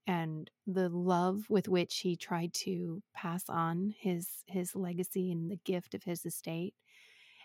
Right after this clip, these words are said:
and the way that Jamie tried to make his life a gift in whatever time he had left, I thought it was just so compelling.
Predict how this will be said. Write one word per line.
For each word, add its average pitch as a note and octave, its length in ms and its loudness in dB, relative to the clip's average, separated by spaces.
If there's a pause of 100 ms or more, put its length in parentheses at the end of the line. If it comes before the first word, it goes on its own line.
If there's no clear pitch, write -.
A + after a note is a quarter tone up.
(100)
and G#3 140 8
the G#3 60 8
way G3+ 220 6
that A3 200 4
Jamie G3 360 8
tried F3+ 260 0
to F3 80 -2
make F3+ 360 2
his G3 320 2
life E3+ 360 2
a F#3 80 0
gift - 640 0
in F#3 160 4
whatever E3+ 320 0
time E3+ 320 -4
he F3 180 0
had E3 200 -2
left, F3 480 -2 (920)
I A#3 80 2
thought D4+ 200 0
it G#3+ 100 2
was G3 180 0
just - 400 -2 (180)
so - 480 0
compelling. G#3+ 800 2